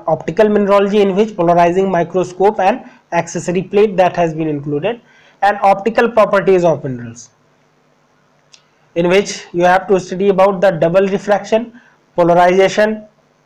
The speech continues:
pleochroism, sign of elongation,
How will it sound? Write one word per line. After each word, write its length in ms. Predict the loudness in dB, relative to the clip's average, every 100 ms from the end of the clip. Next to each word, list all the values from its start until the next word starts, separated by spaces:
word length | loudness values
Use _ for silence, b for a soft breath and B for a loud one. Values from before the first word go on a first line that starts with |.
| _ _ _ _ _ _ _ _
pleochroism, 880 | -2 2 2 4 2 2 0 -2 -8 b b b
sign 400 | -10 -2 2 2
of 200 | 2 0
elongation, 840 | 2 2 2 2 2 0 0 -4